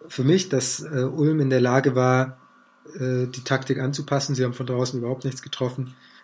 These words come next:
Vier von zweiundzwanzig Würfen, nur achtzehn Komma zwei Prozent Dreier. Ähm, aber dann sind sie eben nach innen gegangen, haben ihre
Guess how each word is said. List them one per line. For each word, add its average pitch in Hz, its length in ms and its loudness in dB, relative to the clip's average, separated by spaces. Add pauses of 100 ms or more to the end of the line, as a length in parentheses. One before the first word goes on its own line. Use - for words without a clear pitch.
Vier 131 260 0
von 127 200 -4
zweiundzwanzig 120 680 -2
Würfen, 135 580 -2
nur 123 400 -4
achtzehn 123 300 -8
Komma 117 240 -6
zwei 127 180 -4
Prozent 123 460 -4
Dreier. 127 400 0 (520)
Ähm, 120 260 0
aber 131 180 4
dann 151 160 10
sind 147 160 2
sie 147 120 2
eben 127 100 4
nach 123 140 2
innen 185 200 4
gegangen, 151 400 4
haben 131 200 -2
ihre 127 360 2